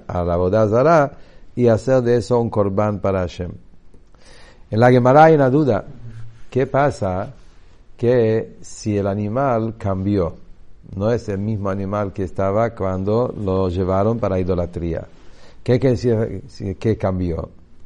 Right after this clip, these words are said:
Los ejemplos justamente que estamos diciendo acá. Tenés un carnero o un cordero que la gente lo usaron como una idolatría.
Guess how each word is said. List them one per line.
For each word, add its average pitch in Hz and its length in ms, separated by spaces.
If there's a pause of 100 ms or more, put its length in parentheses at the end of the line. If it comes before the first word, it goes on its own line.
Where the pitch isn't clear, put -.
(120)
Los 95 240
ejemplos 123 420
justamente 131 600
que 98 60
estamos 110 340
diciendo 110 320
acá. - 280 (640)
Tenés 123 520 (100)
un 101 140
carnero 90 800 (180)
o 104 160
un 87 100
cordero 90 680 (400)
que 101 140
la 95 100
gente 120 340
lo 110 100
usaron 104 380
como 101 220
una 98 80
idolatría. 85 640